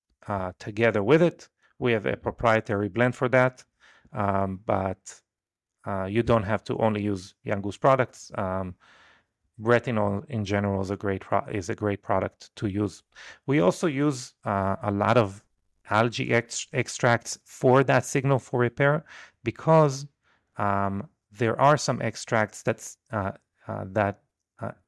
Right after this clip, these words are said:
really are the most pure form of communication. They communicate directly with the D N A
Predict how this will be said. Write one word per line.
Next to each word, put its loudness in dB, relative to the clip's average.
really 2
are 0
the 0
most 2
pure 4
form 2
of -2
communication. -2
They 0
communicate 0
directly 2
with 2
the -2
D 2
N 0
A 0